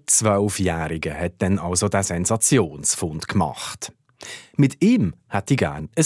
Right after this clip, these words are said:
Interview fürs Radio. Der Christoph Hauser aus dem Baselbiet, fünfzig Jahre später. Im Telefonbuch steht er nicht, aber über Umweg kann ich ihm dann ausrichten, er soll mir bitte anrufen. Ein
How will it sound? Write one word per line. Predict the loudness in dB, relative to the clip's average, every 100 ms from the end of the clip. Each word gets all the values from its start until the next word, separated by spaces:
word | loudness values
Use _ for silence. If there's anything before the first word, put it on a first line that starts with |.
| 0
Interview | -4 -6 -6 -4 -4 -6 -4
fürs | 0 2 2
Radio. | -2 -4 -6 -8 -8 _ _ _ -20 -20 -20 _ 0
Der |
Christoph | 4 4 4 2 2
Hauser | 2 2 2 0 0
aus | 2
dem | 2 2
Baselbiet, | -2 -2 -4 -2 -4 -6 -18 _
fünfzig | -4 -4 -2 0
Jahre | 4 2 2
später. | -4 -6 -8 -10 -14 -14 -16 _ _ _ -20 _
Im | -12 -12 0
Telefonbuch | 2 4 4 4 4 4 2
steht | 2 2 2
er | 4
nicht, | 6 4 2 -14 -10 -2
aber | 0 2
über | 2 2
Umweg | 6 6 6 4 0 -4 -8
kann | 0 4
ich | 6
ihm | 6 6
dann | 4
ausrichten, | 4 4 4 2 2 0 -2 -4 -4
er | 0
soll | 2 2
mir | 2
bitte | -2 -6 -2 -2 0
anrufen. | -6 -6 -8 -12 -10
Ein | -10